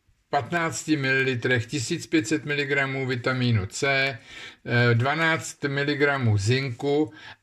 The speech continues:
a, eh, třicet mikrogramů selénu. Eh, všechny tři tyto jmenované kovy a vitamíny jsou, eh, ve své podstatě antioxidanty, čili udržují,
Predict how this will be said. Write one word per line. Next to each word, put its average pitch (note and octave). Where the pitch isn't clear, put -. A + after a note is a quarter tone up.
a, C3+
eh, A2+
třicet E3
mikrogramů C3+
selénu. C#3+
Eh, G#2
všechny F3
tři F#3
tyto D#3+
jmenované C#3+
kovy C#3+
a A2+
vitamíny C3
jsou, C#3
eh, A2
ve A#2+
své B2+
podstatě B2
antioxidanty, A#2+
čili C#3
udržují, B2